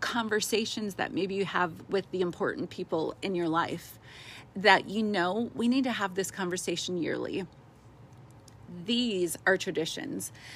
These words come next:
And when traditions happen, the people around you are more focused on the vision.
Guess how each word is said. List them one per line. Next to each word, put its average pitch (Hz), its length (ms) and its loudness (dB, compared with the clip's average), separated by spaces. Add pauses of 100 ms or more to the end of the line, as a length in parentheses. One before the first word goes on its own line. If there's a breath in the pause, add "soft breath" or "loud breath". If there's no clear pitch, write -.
(260 loud breath)
And 208 220 2
when 254 280 0
traditions 226 680 -2
happen, 254 460 -2
the 226 100 -4
people 233 340 -4
around 196 380 -2
you 226 220 -4
are 190 140 0
more 190 440 -2
focused 208 540 -2
on 196 160 -2
the 190 80 0
vision. 165 560 -2